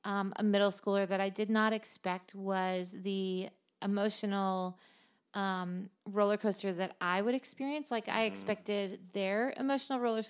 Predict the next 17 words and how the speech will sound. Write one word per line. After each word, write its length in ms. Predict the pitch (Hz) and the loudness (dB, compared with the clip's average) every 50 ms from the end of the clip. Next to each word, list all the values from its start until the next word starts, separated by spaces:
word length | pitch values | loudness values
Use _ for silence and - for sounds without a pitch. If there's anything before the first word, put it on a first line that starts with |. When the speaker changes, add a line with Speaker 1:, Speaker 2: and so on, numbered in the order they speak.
| - _ | -10 _
Speaker 1:
roller 220 | - 220 220 208 214 | 0 2 2 2 2
coaster, 340 | 208 226 202 - - 196 190 | 2 0 -2 -2 -2 -4 -2
but 80 | 185 - | 0 0
I 100 | - 214 | -2 0
didn't 220 | 202 226 214 214 | 0 0 0 0
expect 440 | 208 202 - - - 196 196 - - | 0 -2 -4 -6 -6 -6 -6 -4 -6
myself 720 | 202 190 185 185 190 - - - 208 196 190 185 - - - | -4 -4 -4 -4 -4 -8 -2 0 2 2 2 0 -4 -10 -6
to 120 | - 196 | -6 -6
be 160 | 180 190 196 175 | -4 -4 -6 -8
grieving 560 | - - 185 190 190 180 190 190 190 185 180 | -4 -4 -2 -2 -2 -2 -2 -2 0 -2 -2
the 100 | 185 180 | -2 -4
loss 420 | 180 180 175 175 175 175 - - 185 | -2 -2 -2 -2 -4 -6 -8 -8 -8
of, 180 | 175 175 175 | -8 -8 -8
like, 300 | 180 170 170 170 - - - | -8 -8 -8 -8 -10 -12 -4
organizing 500 | - 196 185 185 180 175 175 175 180 175 | -2 0 0 2 0 0 -2 -2 -6 -6
play 200 | 180 - 190 175 | -6 -4 -6 -4
dates 400 | 175 175 170 170 170 - - - | -4 -4 -4 -6 -6 -8 -10 -14